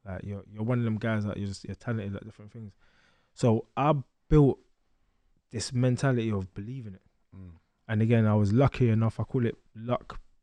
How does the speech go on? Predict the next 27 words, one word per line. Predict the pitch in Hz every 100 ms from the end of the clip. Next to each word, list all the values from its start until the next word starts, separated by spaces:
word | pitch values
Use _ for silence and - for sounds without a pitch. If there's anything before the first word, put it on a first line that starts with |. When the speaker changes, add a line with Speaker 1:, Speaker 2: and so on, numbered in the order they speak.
| _
Speaker 1:
to | - 107
have, | 117 110
like, | 113
things | - 113 107
like | 107
YouTube | 117 110 117 101
where | 104
I |
can | - 101
listen | 113 - 110 98
to | 101 92 - _ _ _
people | - 123 110
I |
looked | 107 117 -
up | _
to, | 104 95
the | 92
Will | 107 104
Smiths, | 117 101 - - - _ _ 95
Speaker 2:
Mm. | 90 - _ _ -
Speaker 1:
um, | 104 92 90 87 95 _ _ _ -
Dwayne | 98 101 98
Johnson, | 104 107 101 92 87 - _ _ _
you | 101
know, | 92 87 -
Al | 110 104
Pacino, | 104 - 104 98 90